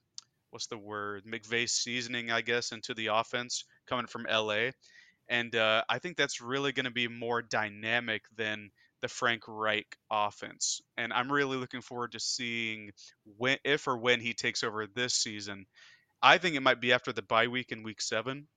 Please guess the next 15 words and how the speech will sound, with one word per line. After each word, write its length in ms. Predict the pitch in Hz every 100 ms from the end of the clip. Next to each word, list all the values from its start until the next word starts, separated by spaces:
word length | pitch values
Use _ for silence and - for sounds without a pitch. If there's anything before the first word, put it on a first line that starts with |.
| _ -
Uh, 300 | 110 104 101 -
could 140 | 147 127
be 100 | 117
later 300 | 110 117 110
than 100 | 110
that, 140 | -
could 140 | 139
be 120 | 175 127
earlier 360 | 196 151 107
than 100 | 101
that, 180 | 101 104
who 100 | 120
knows? 340 | 113 110 98 -
But, 200 | 110 104
uh, 180 | 101